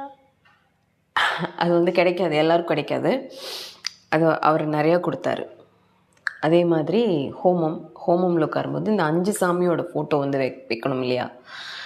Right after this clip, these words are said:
அ, விநாயகர், முருகர், பெருமாள், சரஸ்வதி, லக்ஷ்மி, அந்த ஃபோட்டோ நான் வாங்கல. அவங்க வந்து என்ன கேக்குறாங்க, "என்னம்மா ஃபோட்டோ வாங்கலையான்னு?" கேக்குறாங்க. "சாரி, மறந்துட்டேன்." மூணு மணிக்கு எங்க போய் ஃபோட்டோ வாங்குறது காலையில?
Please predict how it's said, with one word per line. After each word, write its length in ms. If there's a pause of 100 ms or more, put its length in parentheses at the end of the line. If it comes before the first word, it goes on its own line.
(400)
அ, 240 (220)
விநாயகர், 600
முருகர், 600 (280)
பெருமாள், 640
சரஸ்வதி, 520
லக்ஷ்மி, 440
அந்த 240
ஃபோட்டோ 200
நான் 300
வாங்கல. 340 (520)
அவங்க 280
வந்து 80
என்ன 200
கேக்குறாங்க, 480
"என்னம்மா 540
ஃபோட்டோ 180
வாங்கலையான்னு?" 480
கேக்குறாங்க. 240
"சாரி, 380
மறந்துட்டேன்." 380
மூணு 240
மணிக்கு 280
எங்க 160
போய் 200
ஃபோட்டோ 260
வாங்குறது 340
காலையில? 540